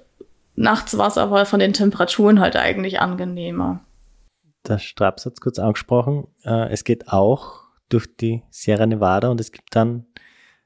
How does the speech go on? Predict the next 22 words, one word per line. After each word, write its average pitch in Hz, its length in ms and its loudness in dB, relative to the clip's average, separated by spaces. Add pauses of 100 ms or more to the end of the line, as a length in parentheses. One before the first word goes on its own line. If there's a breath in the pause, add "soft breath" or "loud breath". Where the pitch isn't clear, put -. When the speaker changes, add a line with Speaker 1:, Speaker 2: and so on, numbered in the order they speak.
(280 soft breath)
Speaker 2:
einen 104 220 0
richtig - 440 -2
hohen 117 300 2
Pass. - 480 -4
Wie 113 140 -6
hast 117 220 -8
du 113 60 -8
den 110 200 -2
erlebt? 117 520 -6 (1040)
Speaker 1:
Ich 220 220 2
glaube, 233 600 4
m-, 220 680 0
meinst 226 400 4
du 214 100 0
den, 214 560 2
der 202 180 2
nicht 233 280 2
drinne 233 360 4
war? 196 340 2 (960 loud breath)
<laughs> - 1800 0
De-, 254 160 4 (1120 loud breath)
äh, 214 520 4